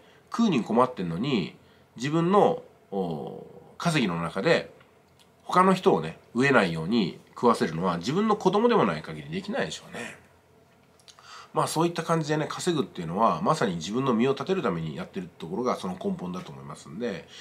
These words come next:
じゃあ稼ぐことに本気でなれないってことは、私はね、言い過ぎでなかったら自分の人生に本気になってないことだと思いますよ。まだ果たせない夢や希望っていうのがたくさんあるはずですし、まだ見つけられてない、そういった自分の人生の展望とかもあるはずなんですよ。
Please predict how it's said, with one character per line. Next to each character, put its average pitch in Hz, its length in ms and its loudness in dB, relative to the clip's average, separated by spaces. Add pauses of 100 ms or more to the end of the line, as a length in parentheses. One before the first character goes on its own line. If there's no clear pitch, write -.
(260)
じ 156 100 0
ゃ 135 80 4
あ 120 40 0
稼 233 320 0
ぐ 240 80 -2
こ 165 80 0
と 123 100 2
に 98 60 0
本 110 200 0
気 113 100 -2
で 113 100 2
な 110 120 2
れ 110 100 2
な 85 120 -4
い 73 40 -12
っ - 40 -18
て - 100 -14
こ 80 120 -10
と 117 100 -6
は、 113 120 4
私 151 260 0
は 170 80 0
ね、 165 100 -2
言 170 100 0
い 180 40 0
過 202 100 0
ぎ 185 80 0
で 196 80 4
な 196 80 4
か 104 100 -2
っ - 80 -12
た - 80 -6
ら 85 120 -4
自 117 180 -2
分 175 120 2
の 104 100 6
人 226 180 2
生 123 140 0
に 82 60 -2
本 101 180 -2
気 110 100 -4
に 113 80 2
な 127 60 0
っ 127 40 -2
て 110 80 -4
な 82 80 -4
い 73 40 -6
こ 73 80 -12
と 73 80 -12
だ 78 40 -10
と 78 100 -14
思 87 100 -10
い - 20 -8
ま 120 140 -2
す - 80 -14
よ。 - 100 -18 (600)
ま 170 160 6
だ 120 120 8
果 123 120 0
た 143 100 4
せ 160 100 0
な 107 140 4
い - 120 -8 (180)
夢 123 220 4
や 92 100 4
希 - 100 -6
望 90 140 -4
っ - 40 -8
て - 120 -10
い - 20 -4
う 85 40 -4
の 82 100 -6
が 78 80 -6
た 131 160 -6
く - 40 -10
さ 156 120 2
ん 156 40 4
あ 160 40 4
る 127 80 4
は 85 120 -2
ず 71 120 -12
で 85 80 -8
す - 120 -10
し、 92 300 -4 (320)
ま 180 140 4
だ 135 140 6
見 131 140 0
つ - 80 -8
け 196 120 2
ら 190 80 4
れ 190 80 0
て 190 100 0
な 190 160 4
い、 - 160 -2 (260)
そ 127 160 0
う 123 40 4
い 120 40 2
っ - 40 -10
た 131 100 2
自 107 140 -2
分 104 180 0
の 123 240 2
人 117 220 2
生 92 120 -2
の 78 120 -6
展 101 200 -2
望 98 140 2
と - 60 -10
か 82 100 -8
も 90 140 -4
あ - 20 -2
る 123 60 0
は 92 80 -2
ず - 100 -10
な - 80 -10
ん - 40 -14
で - 60 -20
す - 40 -20
よ。 - 100 -20